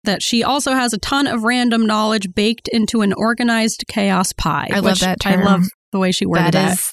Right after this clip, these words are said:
Speaker 2: that is, I wanna know more about this chaos pie.
Speaker 1: I know.
Speaker 2: What flavor is it?
Speaker 1: Ooh, yeah. Let us know,
Speaker 2: Blueberry?
Speaker 1: Karen. I don't know. It's organized chaos.
Speaker 2: Yeah, it's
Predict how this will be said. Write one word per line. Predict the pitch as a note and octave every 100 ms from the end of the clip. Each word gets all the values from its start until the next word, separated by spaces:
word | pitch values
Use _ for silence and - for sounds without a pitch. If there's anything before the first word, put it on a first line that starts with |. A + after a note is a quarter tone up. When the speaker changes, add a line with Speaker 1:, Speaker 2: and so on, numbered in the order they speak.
| -
Speaker 2:
that | F#3 F#3
is, | F#3+ F#3 G3+ - _ -
I | F#3+
wanna | G#3+ A3
know | G#3 G3 F#3
more | F#3+ F#3 F3+
about | F3 E3+ -
this | F3 E3+ - - - -
chaos | F3+ F3 E3+ - -
pie. | E3 D#3 D3+ D#3 - _ -
Speaker 1:
I |
know. | F#3+ F3 F3 - -
Speaker 2:
What | F3
flavor | - F#3 F3 F#3 F3 E3 E3
is | D#3 F#3+
it? | F#3+ - - - - G#3+
Speaker 1:
Ooh, | A#3 - F3 - _
yeah. | - B3+ E3+ _
Let | A#3+
us | G3 G3+
know, |
Speaker 2:
Blueberry? | C4+ D#4
Speaker 1:
Karen. | G#3+ F#3 A#3+ _ _ _ _ _ _ _
I | G3
don't | G#3+
know. | C4
It's | F#3+
organized | - G#3+ G#3+ G#3
chaos. | - C#4+ G#3 F#3
Speaker 2:
Yeah, | G3 A3
it's | -